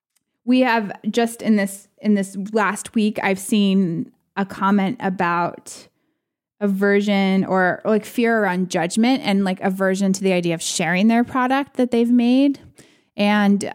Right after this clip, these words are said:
so I think that maybe that fits into that, like, this fear of success. There, maybe that's shame, or maybe that's, you know, just afraid of what will happen if I go and share this. And what if this gets picked up by,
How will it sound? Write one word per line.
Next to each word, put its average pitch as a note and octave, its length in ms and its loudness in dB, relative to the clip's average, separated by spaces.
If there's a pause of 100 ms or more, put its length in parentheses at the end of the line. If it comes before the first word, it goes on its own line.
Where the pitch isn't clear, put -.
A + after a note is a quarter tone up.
(120)
so A3 200 0
I G#3+ 100 0
think A3 200 2
that A3 100 -2
maybe F#3+ 240 0
that F#3+ 220 -2
fits G3 240 -4
into F#3+ 240 -2
that, E3 200 -4
like, F#3 160 -4
this F#3 240 -2
fear F3+ 240 0
of F3 80 -4
success. F3 600 -6
There, F3 360 -2 (400)
maybe G3+ 240 0
that's - 280 -4
shame, C4 400 2
or G3 120 0
maybe F3 300 -2
that's, - 720 -6 (100)
you G#3 140 0
know, F#3 180 2
just F#3+ 360 -2
afraid G3 500 -2
of F#3 140 0
what F3+ 120 2
will F#3 100 2
happen - 600 -6
if F#3+ 160 -2
I F#3+ 100 0
go F#3+ 220 0
and F3 140 -4
share F3+ 260 -2
this. E3+ 240 -6
And E3 180 -4
what F#3+ 180 2
if G3 120 -2
this F#3+ 160 -2
gets G3 220 -4
picked - 340 -6
up G3 220 -4
by, F#3 440 -2